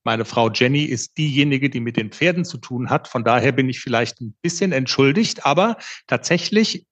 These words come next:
als ich das so gelesen habe, dachte ich, ähm,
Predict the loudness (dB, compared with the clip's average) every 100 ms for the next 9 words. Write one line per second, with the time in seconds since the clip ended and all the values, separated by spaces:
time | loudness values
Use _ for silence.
0 | -4 -4 -4 -2 0 2 0 2 2 2
1 | 2 2 2 2 0 0 -2 -6 -6 0
2 | 2 2 0 -4